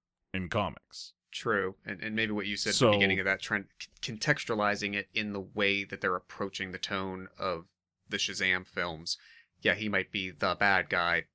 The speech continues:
Speaker 2: but in the portrayal, "How bad is he really?" Like, Mark Strong in the first one was, yeah, a bad guy, but nowhere near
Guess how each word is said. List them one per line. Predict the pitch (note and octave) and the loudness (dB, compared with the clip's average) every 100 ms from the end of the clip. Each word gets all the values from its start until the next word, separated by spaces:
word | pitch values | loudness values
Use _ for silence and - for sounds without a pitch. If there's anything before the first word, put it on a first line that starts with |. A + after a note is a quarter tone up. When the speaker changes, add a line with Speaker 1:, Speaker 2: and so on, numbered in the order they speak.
| _ _ _ _ - | _ _ _ _ -4
Speaker 2:
but | F#2 E2 _ _ _ _ _ _ _ _ _ _ _ _ _ A#2 | -2 -2 _ _ _ _ _ _ _ _ _ _ _ _ _ -2
in | B2+ A2+ | 0 0
the | G#2 | -4
portrayal, | - F#2+ - - G2+ F#2 F2 | -2 -4 -2 2 4 6 2
"How | B2 F3+ E3+ | -2 -2 -2
bad | F3+ G3 F#3 | 0 0 -2
is | F3 E3 | -4 -6
he | F3 E3+ | -6 -6
really?" | F3+ E3+ A#2 G#2+ - - | -4 0 0 -2 -12 2
Like, | B2+ C3 | 2 4
Mark | E3 - | 2 2
Strong | - D3 C3+ A2 G2 | 0 2 2 2 -2
in | |
the | F#2+ | -2
first | C#3+ A2+ - | 0 0 0
one | F#2+ F#2 F#2 | -6 -6 -4
was, | F#2 F#2 - _ _ _ _ _ - | -4 -4 -10 _ _ _ _ _ 2
yeah, | C#3+ A#2 F#2 | 6 6 6
a | F#2 | 4
bad | A2 G#2 F2+ | 6 6 4
guy, | F#2+ F2 F2+ F2+ _ _ _ _ _ | 2 4 2 -2 _ _ _ _ _
but | - G2+ | -2 -2
nowhere | G#2 G#2+ G2+ G#2 G2 F#2+ | 0 -2 0 2 2 2
near | F#2+ G2 G2 F#2+ F#2 | -4 -4 -2 -2 -2